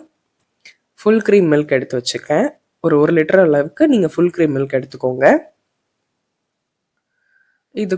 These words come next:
கூட இனிப்புக்கு சுகர், அவ்வளவுதான். நான் கண்டென்ஸ்டு மில்க்லாம் ஆட் பண்ணல. நீங்க வச்சிருந்தீங்க அப்படின்னா அது யூஸ் பண்ணிக்கோங்க.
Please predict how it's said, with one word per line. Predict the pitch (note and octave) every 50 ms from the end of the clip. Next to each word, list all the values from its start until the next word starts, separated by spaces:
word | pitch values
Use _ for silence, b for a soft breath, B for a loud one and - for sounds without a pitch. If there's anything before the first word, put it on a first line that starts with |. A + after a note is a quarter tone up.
| F3+ -
கூட | D#3+ D#3 F#3+ A3 G#3+ F3+ D#3 C#3+ C#3 C#3 C#3 C#3 C#3 - - - D#3
இனிப்புக்கு | E3 E3 E3 - E3 D3+ - G#3 A3+ G#3 E3+ C#3+ C#3+ -
சுகர், | - C#3 C3 C#3 B2+ - - C3+
அவ்வளவுதான். | C3+ C3+ C3 C3 C3 B2 - - C#3+
நான் | C#3 C#3+ -
கண்டென்ஸ்டு | D3 D3 D3+ F3 G3+ F#3+ - - F3 E3
மில்க்லாம் | C#3 C3+ - C#3+ D#3 D3+ C#3+ C#3
ஆட் | - - -
பண்ணல. | C3+ B2+ C3 - A3+ C#4 A#3+
நீங்க | F#3 E3 C#3+ B2+
வச்சிருந்தீங்க | C3 C3+ - - F3+ F3 F#3 F#3+ F#3+ F3
அப்படின்னா | C#3 B2+ A#2+ D3 A#3 C4 G#3
அது | D#3+ C3+ C#3
யூஸ் | D3 - - -
பண்ணிக்கோங்க. | C3 C3 B2+ - - B2 B2 B2+